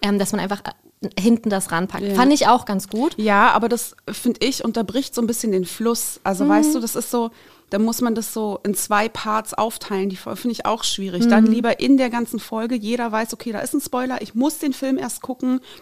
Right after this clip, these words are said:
Speaker 2: Oh, Entschuldigung.
Speaker 1: Ja.
Speaker 2: Um die Folge gucken zu, äh, hören zu können.
Speaker 1: Mhm.
Speaker 2: Und also ich find das ganz gut, weil ich hatte das ja auch schon mal angeregt.
Speaker 1: Ja, ja,
Speaker 2: Und
Speaker 1: voll.
Speaker 2: ich find das eigentlich, ja, schön.
Speaker 1: Ja, also deswegen, ne, bitte gebt uns da gerne Feedback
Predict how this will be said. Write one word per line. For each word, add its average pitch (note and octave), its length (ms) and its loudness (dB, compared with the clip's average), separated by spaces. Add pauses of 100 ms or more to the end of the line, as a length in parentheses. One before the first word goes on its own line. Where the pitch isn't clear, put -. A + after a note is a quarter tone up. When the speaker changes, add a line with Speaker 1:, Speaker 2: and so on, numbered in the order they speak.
(580)
Speaker 2:
Oh, F#3+ 120 -8 (140)
Entschuldigung. G#3 520 -8
Speaker 1:
Ja. A3 240 -2
Speaker 2:
Um A#3 180 0
die B3 100 6
Folge A3+ 320 0
gucken C4 280 -2
zu, - 160 -8
äh, G#3 140 -6 (120)
hören A#3 240 2
zu C4 140 -6
können. C4+ 300 0 (240)
Speaker 1:
Mhm. A#3 120 -2
Speaker 2:
Und G#3+ 400 -2
also G#3 220 -4
ich - 160 -6
find A#3+ 180 -2
das B3 200 -8
ganz A3 240 -6
gut, A#3 260 -4
weil F#3 320 -6
ich - 140 -6
hatte A3 180 -8
das G#3+ 160 -6
ja G#3 100 2
auch G#3+ 120 0
schon A#3+ 160 -4
mal G#3 100 0
angeregt. F#3 640 -4
Speaker 1:
Ja, A#3 160 4
ja, A#3+ 140 4
Speaker 2:
Und A3+ 80 2
Speaker 1:
voll. C4 200 2
Speaker 2:
ich A3 60 2
find G#3+ 140 -2
das G#3 120 -12
eigentlich, A3 500 -6 (140)
ja, G#3 180 -6
schön. - 180 0
Speaker 1:
Ja, B3 280 4
also B3 200 4
deswegen, C#4 440 2
ne, A3 340 0
bitte C4 360 0
gebt B3+ 300 -2
uns C4+ 140 0
da C4 120 2
gerne A#3 260 2
Feedback F4+ 500 -2